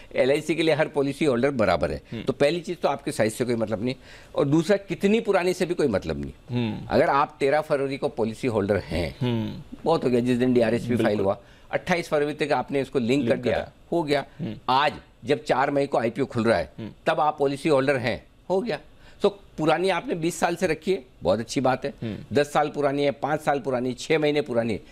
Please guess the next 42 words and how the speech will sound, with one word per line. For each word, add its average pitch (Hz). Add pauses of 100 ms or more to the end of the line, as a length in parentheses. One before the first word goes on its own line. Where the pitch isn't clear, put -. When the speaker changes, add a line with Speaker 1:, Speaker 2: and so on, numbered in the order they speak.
(220)
Speaker 1:
कोई 214
दिक्कत 117
नहीं। 76 (200)
Speaker 2:
ओके। -
Speaker 1:
तो -
ऐसा 131
नहीं 202
कि 220
मतलब 170 (100)
बहुत 127
पुरानी 151
होगी 156
तो -
Speaker 2:
हम्म। 120
Speaker 1:
ज्यादा 135
डिस्काउंट 139
मिलेगा 131
या 131
बहुत 131
पुरानी 123
होनी 117
है। 101 (220)
Speaker 2:
हम्म। 107
Speaker 1:
तेरह 190
फरवरी 175
को 180
जिस 214
दिन 165
डीआरएचपी 147
फाइल 147
हुआ, 147
उस 127
दिन 135
आप 123
पॉलिसी 120
होल्डर 131
हो 151
गया 117
Speaker 2:
हम्म। -
Speaker 1:
काम। 135 (300)
Speaker 2:
समझ -
गया। -